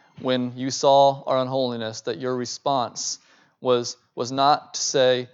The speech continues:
"Make yourself holy," and it was not to just judge us for that, but your response was to send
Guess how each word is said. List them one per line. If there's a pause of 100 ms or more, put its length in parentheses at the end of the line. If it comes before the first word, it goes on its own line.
(180)
"Make
yourself
holy,"
and
it
was
not (240)
to (160)
just
judge
us
for
that,
but
your
response
was
to
send